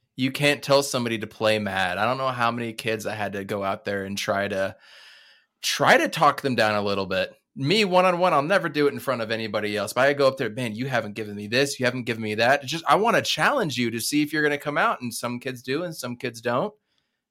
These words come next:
And it's just ingrained in you. And that has to be who you are. And clearly Devin Booker has that, you know.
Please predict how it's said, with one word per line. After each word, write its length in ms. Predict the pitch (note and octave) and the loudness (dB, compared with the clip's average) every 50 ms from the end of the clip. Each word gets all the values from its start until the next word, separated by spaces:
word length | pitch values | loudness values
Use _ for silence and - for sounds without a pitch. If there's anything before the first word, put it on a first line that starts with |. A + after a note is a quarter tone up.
| _ _ _ _ _ - | _ _ _ _ _ -4
And 120 | C3+ C3+ | 0 0
it's 140 | C#3+ C#3 - | 0 0 0
just 260 | - F#3+ F3 - - - - | -2 -2 -2 -4 -6 -2 0
ingrained 720 | C#3 C#3 C#3 C3 A2+ A2+ A2 G#2+ A2 A2+ A#2 A#2+ A#2+ G#2+ | 0 0 0 -2 -4 -4 0 2 4 4 4 2 0 0
in 120 | A2 G#2 G#2 | -2 -2 -2
you. 320 | G2 F#2+ F#2 F#2 G2+ A2 - - | -4 -6 -6 -8 -10 -14 -16 -12
And 180 | G#2+ A2 A2+ B2 | -8 -4 2 4
that 180 | B2+ C3 C3 | 4 4 4
has 260 | - B2 A#2+ A#2+ B2 - | 2 2 2 2 2 0
to 80 | - A#2+ | -8 -6
be 180 | A2 A#2 A2+ | -4 -4 -4
who 100 | A2 A2+ | -2 -4
you 200 | A2+ A2 G#2+ G#2+ A2 | -4 -4 -2 0 0
are. 80 | G#2+ | 0
And 120 | G#2+ G#2+ - | 0 -2 -6
clearly 300 | - D3 D3+ D#3 D#3 D3+ | -6 -6 -4 -4 -4 0
Devin 320 | C#3 C3+ C3+ C3+ C#3 B2+ | 2 2 2 0 -2 -2
Booker 300 | B2 C3+ C3+ C3+ C3 A#2+ | -2 -2 0 0 -4 -2
has 280 | A#2 A#2+ B2 C3+ C3 - | 2 2 0 0 0 -2
that, 240 | G2+ G2 F#2 - | -4 -4 -4 -6
you 60 | A2+ A#2 | -4 -2
know. 300 | A#2 A2+ A2+ A2 G#2+ | 0 0 0 -2 -4